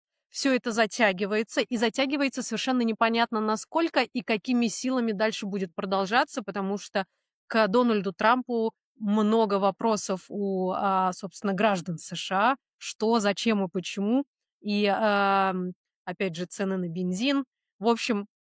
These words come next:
есть разные внешние факторы, которые могут повлиять на решение С Ш А, э, но Израиль, видимо, не остановится.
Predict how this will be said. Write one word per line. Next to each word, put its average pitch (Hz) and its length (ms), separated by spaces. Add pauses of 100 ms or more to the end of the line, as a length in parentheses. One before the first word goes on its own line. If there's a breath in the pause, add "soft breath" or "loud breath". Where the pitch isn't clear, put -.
(520)
есть 254 540
разные 208 640
внешние 208 520
факторы, 247 360
которые 208 300
могут 196 280
повлиять 190 480
на 208 220 (280)
решение 214 480
С 196 160
Ш - 200
А, 233 640
э, 185 60
но 233 180
Израиль, 196 400
видимо, 185 300
не 185 100
остановится. 180 720